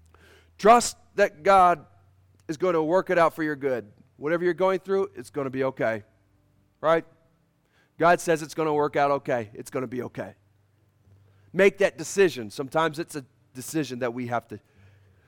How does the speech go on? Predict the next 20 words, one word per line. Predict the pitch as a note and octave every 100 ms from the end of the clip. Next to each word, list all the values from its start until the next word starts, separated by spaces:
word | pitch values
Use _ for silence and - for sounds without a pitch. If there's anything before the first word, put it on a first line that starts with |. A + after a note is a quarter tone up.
| _ _ _
center | - - E3+
ourselves | D3+ D#3 C#3+
on | C#3 C3+
and |
say, | A#2+ B2+
"Okay, | - B2
God, | A#2
I | A2+
trust | - G#2 -
you." | G#2 G#2 _ _ _ _ _ _ _ _ _ _ - _ _
Two, | F#3 G3 F#3+
He | F3
can | F3+ E3
make | F3+ G#3
a | A#3
way | F#3+ G3 F3 D#3
when | D#3 C#3+ C#3+ _ _
everything | D3+ D#3+ D#3+ D#3+
looks | D3 -
impossible. | D#3 - D3+ C3 - A#2+ A2+